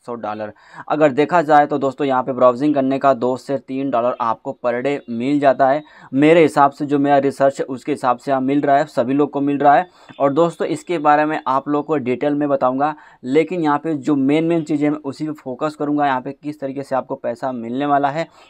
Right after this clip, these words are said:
तो सबसे पहले मैं आप लोगों को बताना चाहता हूँ इसका रेफरल लिंक आपको वीडियो के डिस्क्रिप्शन में देखने को मिल जाएगा। दोस्तों ये कोई छोटा मोटा प्लेटफॉर्म नहीं है, वर्ल्ड वाइड फेमस हो चुका है। दोस्तों अभी इंडिया में नहीं था, इंडिया में बहुत मतलब अभी पहले ही आया हुआ है, इंडिया में नहीं था, अभी इंडिया में just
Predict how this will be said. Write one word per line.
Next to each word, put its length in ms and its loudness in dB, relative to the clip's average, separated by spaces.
तो 60 -4
सबसे 320 -4
पहले 200 0
मैं 120 0
आप 160 0
लोगों 160 -2
को 60 -2
बताना 240 -2
चाहता 240 -2
हूँ 140 -4
इसका 280 0
रेफरल 380 -2
लिंक 240 -2
आपको 320 -4
वीडियो 300 -2
के 120 -6
डिस्क्रिप्शन 360 -8
में 60 -4
देखने 220 -6
को 80 -8
मिल 160 -2
जाएगा। 300 0
दोस्तों 240 -4
ये 60 -2
कोई 120 -2
छोटा 300 2
मोटा 220 2
प्लेटफॉर्म 480 0
नहीं 220 0
है, 60 -2
वर्ल्ड 360 2
वाइड 280 2
फेमस 340 -4
हो 80 -4
चुका 260 0
है। 200 -2
दोस्तों 260 -2
अभी 220 0
इंडिया 260 4
में 80 -2
नहीं 140 -2
था, 100 0
इंडिया 320 2
में 140 -2
बहुत 300 0
मतलब 380 -2
अभी 200 -2
पहले 280 0
ही 140 -2
आया 180 2
हुआ 100 4
है, 80 -2
इंडिया 240 4
में 120 0
नहीं 180 2
था, 180 4
अभी 200 6
इंडिया 220 2
में 100 -2
just 300 -2